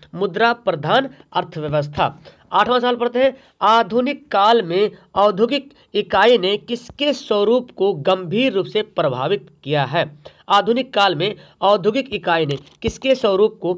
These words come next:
गंभीर रूप से प्रभावित किया है? तो आंसर हो जाएगा शहरीकरण को प्रभावित किया है गंभीर रूप से। विश्वव्यापी आर्थिक संकट किस वर्ष आरंभ हुआ था? बहुत बार सवाल पढ़ चुके हैं। तो विश्वव्यापी आर्थिक संकट जो है उन्नीस सौ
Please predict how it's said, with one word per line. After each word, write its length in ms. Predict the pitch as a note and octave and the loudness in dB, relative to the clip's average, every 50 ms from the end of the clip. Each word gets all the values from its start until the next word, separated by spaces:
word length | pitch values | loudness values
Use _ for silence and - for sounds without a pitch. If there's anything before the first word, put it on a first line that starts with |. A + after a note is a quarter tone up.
| F3+ - _ _ | -6 -12 _ _
गंभीर 420 | C#3+ D#3+ G3 G3 F#3 D#3+ A3+ C4 C4 | -4 -2 -2 -2 -2 -2 0 0 2
रूप 120 | A#3+ G3 | 2 0
से 320 | - - F#3 G#3+ C4 - - - _ _ _ - | 0 0 2 2 2 0 -2 -10 _ _ _ -4
प्रभावित 600 | F#3 F3+ D#3 B2+ C3 E3 E3 E3+ G3+ E3+ E3+ - - | -4 -4 -4 -4 -4 -4 -2 -2 -2 -4 -6 -8 -12
किया 240 | - D3 D#3 D#3+ D#3 | -6 -2 0 0 0
है? 140 | D3+ F3+ D#3 | 0 -2 -2
तो 380 | - - - - _ _ - | -4 -8 -16 -20 _ _ -4
आंसर 160 | F#3+ D#3 A3+ | -2 0 2
हो 100 | A3+ A3+ | 2 2
जाएगा 300 | G#3+ G#3 A3+ A3 C4 C4+ - _ _ - | 2 2 0 0 0 0 -2 _ _ -16
शहरीकरण 720 | - - G3 E3 F3+ G3 G3 A3+ - - F#3 F3+ F3+ F3 | -8 -4 -2 0 0 0 0 -2 -4 -2 -2 0 0 0
को 180 | D#3+ G3+ B3 D4 E4 - _ _ _ _ | 0 2 2 2 0 -4 _ _ _ _
प्रभावित 420 | - E3+ D#3 C3+ C3+ D3+ E3+ E3+ | -4 -4 -2 -2 -2 -4 -4 -6
किया 160 | E3 - E3+ E3+ | -6 -6 -4 -4
है 120 | E3+ C#3 | -4 -4
गंभीर 400 | C3 D3+ D3 C#3+ B2+ D#3 F3+ F3 | -4 -4 -4 -4 -2 -2 -2 -2
रूप 120 | D3 C#3 | -2 -4
से। 260 | - - - A#2 - _ _ - - _ _ _ - | -8 -10 -12 -14 -14 _ _ -20 -20 _ _ _ -8
विश्वव्यापी 800 | - B3+ B3+ B3+ D4 C#4+ C4+ B3 A#3+ A#3+ A#3 A#3 A#3 - C#4 D4 - - - | -6 -6 -2 0 2 2 4 4 4 4 2 2 0 -4 -4 -4 -4 -2 0
आर्थिक 380 | G3+ G#3 G#3+ G#3+ - - - | 0 2 0 0 -4 -10 -12
संकट 520 | - - - G3+ G3 G3+ F#3+ - C4+ C4 - | -12 -8 -6 -6 -6 -4 -2 -4 -4 -4 -6
किस 300 | _ - C#4 C4 C4+ - | _ -10 -10 -8 -6 -4
वर्ष 340 | G3+ A3 B3+ C4 A#3+ - - - _ - | -2 0 -2 -2 -4 -8 -10 -8 _ -2
आरंभ 280 | F3 F3 F#3 A3 G#3+ | 0 0 0 0 0
हुआ 240 | F3 D#3+ D#3+ E3 D#3+ | -2 -2 -2 -2 -2
था? 400 | D#3+ D#3+ G#3 G3 D3+ D3+ - _ _ _ _ _ - | -2 -4 -4 -4 -4 -6 -10 _ _ _ _ _ -10
बहुत 240 | C#3+ D3+ E3+ G#3+ A3 | -8 -4 -2 -2 0
बार 100 | A#3 A#3 | 0 -2
सवाल 160 | - A3 A3+ | 0 -2 -4
पढ़ 140 | A3 A#3 A3+ | -4 -4 -8
चुके 180 | A3+ A#3 - B3 | -6 -4 -2 -2
हैं। 80 | C4 C4 - - - - _ _ | -2 -2 -6 -14 -20 -20 _ _
तो 80 | - F#3+ | -4 -4
विश्वव्यापी 640 | F#3 C4 - - B3+ A#3+ G#3+ G#3+ G3+ G3+ G3+ A#3+ | -4 -4 -2 0 0 2 2 2 0 0 0 -2
आर्थिक 420 | B3 - - F3 F#3+ F3+ - A3+ | -2 0 0 -2 -2 -2 -4 -8
संकट 320 | A3 - G#3 F#3 G#3 G3+ F#3 | -6 -6 -6 -4 -4 -4 -2
जो 80 | F#3 | -2
है 60 | G3+ G#3 | -2 -2
उन्नीस 360 | F#3 F#3+ G#3+ A#3 - - - | 0 0 -2 -4 -6 -2 2
सौ 200 | - A#3+ B3+ | 2 2 2